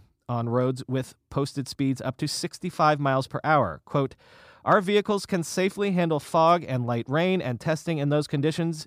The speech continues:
is included in our permit," Waymo said in a blog post. "We will gradually begin driverless testing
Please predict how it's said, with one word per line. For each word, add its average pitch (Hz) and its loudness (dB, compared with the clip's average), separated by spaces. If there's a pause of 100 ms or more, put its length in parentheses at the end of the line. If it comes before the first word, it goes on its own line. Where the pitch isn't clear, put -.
is 208 2
included 208 0
in 170 0
our 165 2
permit," 202 0 (480)
Waymo 120 -2
said 110 -6
in 107 -6
a 104 -6
blog 104 -6
post. 175 -4 (460)
"We 170 4
will 180 2
gradually 170 2
begin 147 0
driverless 139 0
testing 180 0